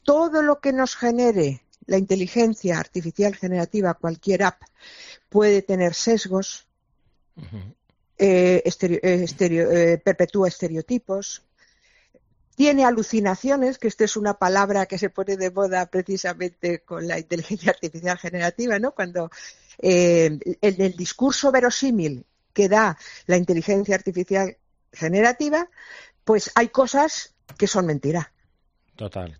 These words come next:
Speaker 1: Pero que para el discurso, eh, eh, tiene que, tiene que expresarlo así para conseguir esa verosimilitud, ¿no? Entonces,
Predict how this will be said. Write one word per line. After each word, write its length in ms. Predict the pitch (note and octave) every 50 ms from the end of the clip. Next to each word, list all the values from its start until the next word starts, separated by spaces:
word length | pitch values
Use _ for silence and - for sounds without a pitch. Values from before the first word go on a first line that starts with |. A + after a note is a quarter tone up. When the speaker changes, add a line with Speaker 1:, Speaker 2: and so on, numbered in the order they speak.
| _ _
Speaker 1:
Pero 560 | - C4+ C#4 C4 C#4+ D#4 F4+ F#4 G4 G4 - _
que 140 | - A#3 G3+
para 240 | - G#3 G3 F#3+ F#3
el 100 | F3 E3
discurso, 800 | E3+ E3+ - - - - D#4+ D#4 C#4+ - - B3 C#4 E4+ F#4 _ _ _ _ _ _ _ _ _ _ _ _ _ _ _ _ -
eh, 680 | G#3+ G3+ F#3 F3+ F3+ F3 E3+ E3 D3+ D#3 C#3 G#2 - -
eh, 720 | F#3 F3+ F3 E3+ D#3+ D#3 - - D#3 E3+ - - - D#3 -
tiene 320 | - G#3+ C4 C#4 C4 G3+ -
que, 340 | - E3+ D#3 D#3+ D3 -
tiene 320 | - - - A3 G#3+ G3 E3+
que 140 | - - D#3+
expresarlo 500 | - - D3+ C#3+ - E3 E3 G3 A3 A#3
así 300 | - - C#4+ D#4 F4 - - - - - _ _ - - - - -
para 220 | A3+ A3 G3 F3+ - _ - - -
conseguir 380 | - G#3 F#3+ - G3 F3+ F#3
esa 240 | G3+ G#3 - A3 G3+
verosimilitud, 720 | F3+ E3 D#3 D3+ - - D3 D3 D3 C#3 - - C#3+ C3+ - -
¿no? 220 | D3 F#3+ A#3+ - _ _ - - - - - - - - _ _
Entonces, 640 | - G3+ A3 G#3+ A#3+ A3+ A3 G#3+ F#3 - - -